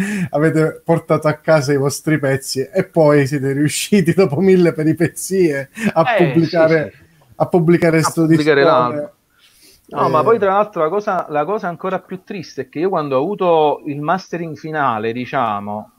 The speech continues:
Speaker 2: un pezzo ancora presentava delle, eh, delle problematiche. E questi problemi di export altro non erano che dei clip che si sentivano. Cioè, erano probabilmente dei problemi proprio del, del, del processore, non lo so che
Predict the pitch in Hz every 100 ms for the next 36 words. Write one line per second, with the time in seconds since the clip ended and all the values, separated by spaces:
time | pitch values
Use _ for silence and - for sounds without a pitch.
0 | _ - 139 147 196 202 - 147 135 127
1 | 180 175 151 135 131 127 123 117 131 120
2 | 131 123 120 123 120 120 117 113 _ _
3 | _ _ _ 135 127 123 117 117 117 143
4 | 151 117 110 113 127 202 202 233 208 165
5 | 208 180 156 151 - - 127 - 190 190
6 | 165 156 165 151 127 127 135 127 135 135
7 | 190 185 160 127 127 131 123 127 127 165
8 | 123 120 117 107 _ _ _ _ _ _
9 | _ _ _ - 160 151 143 143 147 151
10 | 190 185 180 165 156 143 139 131 139 165
11 | 180 147 156 160 147 139 135 135 131 127
12 | 127 127 127 - 120 120 - 156 147 120
13 | 147 127 127 110